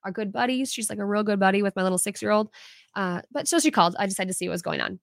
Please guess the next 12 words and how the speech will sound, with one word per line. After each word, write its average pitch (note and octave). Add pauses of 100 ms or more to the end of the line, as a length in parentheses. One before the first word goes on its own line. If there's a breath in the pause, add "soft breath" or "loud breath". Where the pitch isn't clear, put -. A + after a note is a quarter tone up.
(100)
Nothing A3+
major. G3+ (180)
Do F3+
not -
worry. C2+ (1600 loud breath)
But - (180)
back B3
to F4+
this F4
whole C4
shower F3
thing. -